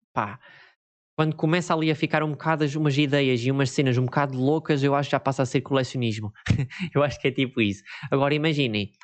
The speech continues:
ah, mas ó Sparky, eu tenho uma PlayStation quatro, tenho uma PlayStation cinco e tenho uma Switch. Colecionismo é mais numa perspectiva de consolas também mais antigas. Ou seja, provavelmente as pessoas que têm aquelas consolas mais recentes,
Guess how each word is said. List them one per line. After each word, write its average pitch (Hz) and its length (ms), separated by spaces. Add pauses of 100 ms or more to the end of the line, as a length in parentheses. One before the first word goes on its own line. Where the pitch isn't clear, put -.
ah, 175 180
mas 127 140
ó 143 100
Sparky, 117 440
eu 120 40
tenho 139 160
uma 143 140
PlayStation 147 500
quatro, 165 560 (480)
tenho 160 200
uma 160 80
PlayStation 160 440
cinco 190 800 (240)
e 175 100
tenho 170 400
uma 160 180
Switch. - 720 (1120)
Colecionismo 196 1080
é 175 140
mais 156 400
numa 160 160
perspectiva 151 600
de 147 100
consolas 143 600
também 139 240
mais 135 340
antigas. 113 720
Ou - 120
seja, 139 440 (360)
provavelmente 175 500
as 160 100
pessoas 151 300
que - 100
têm 135 280
aquelas 127 320
consolas 127 400
mais 117 180
recentes, 156 580